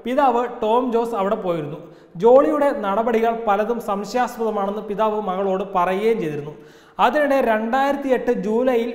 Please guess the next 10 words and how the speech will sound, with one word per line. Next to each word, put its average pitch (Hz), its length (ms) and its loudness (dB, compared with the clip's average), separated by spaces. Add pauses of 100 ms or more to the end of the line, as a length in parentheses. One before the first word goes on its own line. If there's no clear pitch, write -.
പിതാവിനെ 240 460 0 (140)
അമേരിക്കയിലേക്ക് 233 680 0
കൊണ്ടുപോകാൻ 202 480 0 (400)
റോജോ 269 340 2 (140)
തീരുമാനിച്ചപ്പോൾ 214 640 -2 (200)
തന്ത്രപരമായി 254 600 2 (140)
അതിനെ 220 200 -4 (100)
തടയിടാൻ 202 360 0 (100)
ജോളിക്ക് 190 320 -2
സാധിച്ചു. 160 320 -4